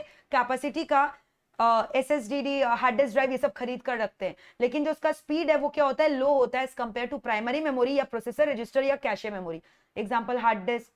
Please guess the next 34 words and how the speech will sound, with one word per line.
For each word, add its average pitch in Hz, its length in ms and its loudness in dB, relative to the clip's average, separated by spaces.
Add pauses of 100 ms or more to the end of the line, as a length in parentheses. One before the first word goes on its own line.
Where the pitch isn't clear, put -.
(120)
पेन 226 200 -6
ड्राइव, 220 260 2 (280)
मेमोरी 233 320 -4
कार्ड, 226 340 0
एटसेटरा। 196 440 -8 (240)
ठीक 294 120 -2
है, 294 120 0 (260)
तो 294 80 -4
प्राइमरी 269 400 0
मेमोरी 302 260 2
और 311 60 0
सेकेंडरी 269 340 -2
मेमोरी 285 260 0
में 277 160 -4
डिफरेंस 277 400 -4
क्या 285 120 2
हो 269 100 4
गया? 269 240 0 (1500)
प्राइमरी 285 440 2
मेमोरी 302 340 2
को 320 300 2 (300)
प्रोसेसर 269 500 2
यानी 269 220 0
सीपीयू 285 340 -4
डायरेक्टली 254 380 0
एक्सेस 285 320 -2
कर 240 120 -2
सकता 214 280 -6
है, - 60 -8 (340)
लेकिन 285 280 0
सेकेंडरी 262 380 -2
मेमोरी 294 420 0
is 349 60 -10 (500)
<coughs> - 220 -12